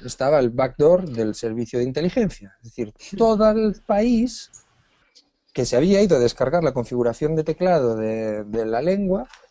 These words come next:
tenía un, tenía un espía en su computador, es decir, todo el país. Todo el país quitando los cuatro chalaos que no, que no hubieran, que no,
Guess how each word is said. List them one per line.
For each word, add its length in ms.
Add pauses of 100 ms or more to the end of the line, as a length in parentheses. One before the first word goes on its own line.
tenía 320
un, 440
tenía 320
un 120
espía 360
en 80
su 140
computador, 580
es 140
decir, 160 (100)
todo 240
el 80
país. 520 (500)
Todo 140
el 60
país 280
quitando 340
los 140
cuatro 640
chalaos 440
que 120
no, 360
que 80
no 140
hubieran, 480
que 100
no, 100